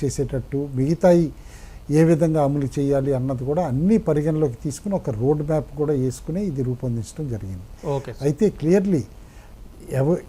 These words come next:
Speaker 1: ఏ విధంగా ప-, అంశం చ-, డెవలప్ చేసామంటే కనుక మహానాడులో వచ్చిన సూపర్ సిక్స్ ఏదైతే కనుక ఇచ్చామో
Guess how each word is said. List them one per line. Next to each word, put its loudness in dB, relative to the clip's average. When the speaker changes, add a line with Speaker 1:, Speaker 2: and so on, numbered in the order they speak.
Speaker 1:
ఏ 4
విధంగా 6
ప-, 0
అంశం 2
చ-, 0
డెవలప్ 2
చేసామంటే -4
కనుక -4
మహానాడులో 0
వచ్చిన -4
సూపర్ -6
సిక్స్ -8
ఏదైతే -4
కనుక -6
ఇచ్చామో -6